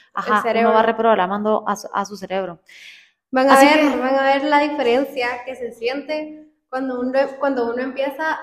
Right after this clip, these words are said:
Speaker 2: a dejar de querer satisfacer a los demás, o de querer quedar bien con los demás, o de querer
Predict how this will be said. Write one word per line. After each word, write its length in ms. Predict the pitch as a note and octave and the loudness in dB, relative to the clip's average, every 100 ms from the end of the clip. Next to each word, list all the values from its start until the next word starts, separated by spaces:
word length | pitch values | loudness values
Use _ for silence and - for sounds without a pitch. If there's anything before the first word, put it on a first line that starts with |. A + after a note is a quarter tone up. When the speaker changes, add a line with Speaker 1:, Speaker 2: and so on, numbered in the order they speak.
| - | -6
Speaker 2:
a 100 | B3 | -4
dejar 580 | A3+ - A#3 C4 F4 - - _ _ _ _ _ _ _ _ _ _ - | -4 -4 -4 -2 -4 -8 -16 _ _ _ _ _ _ _ _ _ _ -4
de 260 | A#3 C4+ | -4 -2
querer 720 | C4 A#3 A#3+ C#4 - - - - - _ _ _ _ _ _ _ _ _ | -2 -2 -2 -2 -4 -8 -12 -18 -20 _ _ _ _ _ _ _ _ _
satisfacer 600 | - B3 B3+ A#3 A3+ A3+ | -8 -6 -6 -8 -6 -4
a 60 | A#3+ | -4
los 140 | B3 | -4
demás, 340 | A3 G#3+ A3+ A#3+ - _ | -6 -8 -12 -14 -20 _
o 140 | A#3+ A#3+ | -6 -4
de 320 | A#3+ A#3 A#3 | -4 -6 -4
querer 540 | A#3 A3+ A#3+ B3+ B3+ | -2 0 0 -2 -6
quedar 360 | B3 A3+ A3+ A3+ | -8 -4 -4 -2
bien 300 | C4 C4 C4+ | 0 0 -2
con 140 | B3 | -4
los 140 | A#3 G#3+ | -6 -8
demás, 420 | A3 A3+ B3+ B3+ | -10 -8 -10 -10
o 60 | |
de 240 | B3 B3 B3 | -8 -8 -8
querer 420 | A#3 A3+ A#3+ B3+ | -10 -6 -6 -6